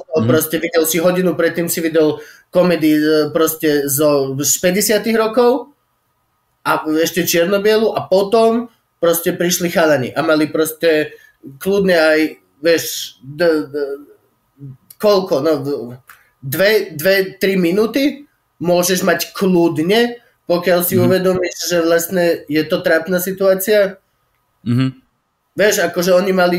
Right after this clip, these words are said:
Speaker 1: to, v tomto to bolo veľmi pekné a využívali to mŕte, ale niektoré veci mali punchline a niektoré veci boli klasické.
Speaker 2: Jasné, že mali.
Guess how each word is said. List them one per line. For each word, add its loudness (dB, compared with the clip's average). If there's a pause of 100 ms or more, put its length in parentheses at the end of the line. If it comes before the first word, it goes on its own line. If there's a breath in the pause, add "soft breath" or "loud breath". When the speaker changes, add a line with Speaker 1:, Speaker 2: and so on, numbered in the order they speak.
(140)
Speaker 1:
to, 0
v -14
tomto 0
to 0
bolo 2
veľmi 2
pekné -2 (160 loud breath)
a -2
využívali 2
to 2
mŕte, 0
ale 2
niektoré 0
veci -2
mali 0
punchline 0
a 0
niektoré 0
veci 0
boli 0
klasické. -4
Speaker 2:
Jasné, -2
že -2
mali. -2